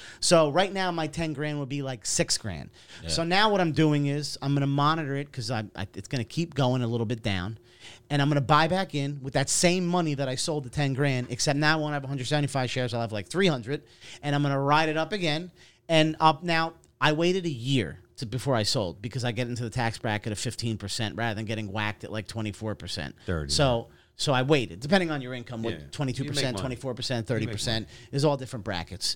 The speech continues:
Speaker 3: Right.
Speaker 1: So I waited for a year, and then it puts me at fifteen percent in terms of what I'm gonna get taxed on. So now my ten grand, like, uh, the profit was, like, I don't know, eight grand or something. Fifteen percent of that goes to the government,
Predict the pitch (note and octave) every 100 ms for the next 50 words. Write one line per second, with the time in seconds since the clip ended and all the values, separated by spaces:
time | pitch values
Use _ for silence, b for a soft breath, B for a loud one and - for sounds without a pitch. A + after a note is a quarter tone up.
0 | B B - - D#3 C#3+ D3 D3+ D#3 D3+
1 | D3 C#3+ C3+ D3 F3 F3 D3+ C#3 B2+ C3+
2 | - B2+ G#2+ - - A#2 G2 G#2 - G2
3 | F#2+ - A#2 A#2 A2+ G#2 G#2 A2 G2+ F#2
4 | G2 B2+ C3 - C3+ B2 A#2+ B B B
5 | - A#2 C3 C#3 C3 A#2+ - C3+ B2 B2
6 | B2 A#2+ A2+ G#2 B2 G#2+ G2 G#2+ - A#2
7 | A2+ B2+ A#2+ A2+ G#2+ G2 G2+ G#2+ G2+ -
8 | A#2+ A#2+ A#2 A#2 A2 B2 A2 A2+ G#2+ G2
9 | B B - - D3 - C3+ A2+ C3+ A#2+
10 | A#2 A2 B2 G#2 F#2 A2 D#3 D#3 D3+ C#3+